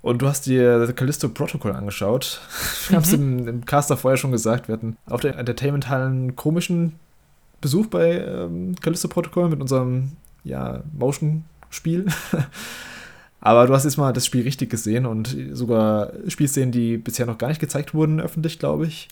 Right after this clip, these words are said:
Speaker 2: Genau.
Speaker 1: Da kannst du ja mal ein bisschen erzählen, was, was du da gesehen hast.
Speaker 2: Ja, also das war dann hinter den Kulissen so eine klassische,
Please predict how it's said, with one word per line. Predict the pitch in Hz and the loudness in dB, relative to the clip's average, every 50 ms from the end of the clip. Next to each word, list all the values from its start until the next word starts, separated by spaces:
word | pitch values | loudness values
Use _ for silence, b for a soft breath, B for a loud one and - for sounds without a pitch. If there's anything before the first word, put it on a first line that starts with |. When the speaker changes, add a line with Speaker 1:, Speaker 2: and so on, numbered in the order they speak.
| - | -10
Speaker 2:
Genau. | - 160 151 139 127 127 120 - - - _ _ _ - | -8 -8 -6 -6 -6 -8 -10 -14 -18 -20 _ _ _ -18
Speaker 1:
Da | - | -12
kannst | - - 131 127 - | -6 -4 -4 -2 0
du | 131 | 0
ja | 117 | 0
mal | 117 117 113 | 0 0 0
ein | 113 110 | -2 -4
bisschen | - - 123 113 110 107 104 104 | -4 -4 -4 -2 -2 -4 -4 -6
erzählen, | 104 123 127 - - 123 117 | -6 -8 -6 -6 -4 -4 -4
was, | 113 110 - - - | -4 -4 -6 -6 -8
was | - 110 | -10 -10
du | 110 | -6
da | 95 107 107 | -4 -4 -2
gesehen | 107 101 104 104 101 | -2 -2 -4 -4 -4
hast. | 95 95 - - - - b b b b b b _ _ _ - - | -6 -6 -8 -12 -16 -20 b b b b b b _ _ _ -8 -2
Speaker 2:
Ja, | 185 185 180 180 165 | 2 4 4 4 2
also | 101 - 147 165 165 160 151 151 147 - - _ _ | 2 0 0 0 0 0 0 -2 -6 -8 -14 _ _
das | - - - - | -10 -6 -4 -2
war | 165 | 0
dann | 160 - 147 | 0 2 2
hinter | 165 165 175 170 | 2 0 0 0
den | 165 151 | -2 -2
Kulissen | 151 - 165 156 170 180 - 165 | -4 -2 -2 -2 -2 -2 -4 -4
so | 151 - | -4 -4
eine | 151 151 147 | -4 -4 -4
klassische, | - - 151 156 - 156 - - 165 156 147 147 151 147 | -6 -6 -8 -8 -6 -8 -6 -2 -2 0 0 0 -2 -4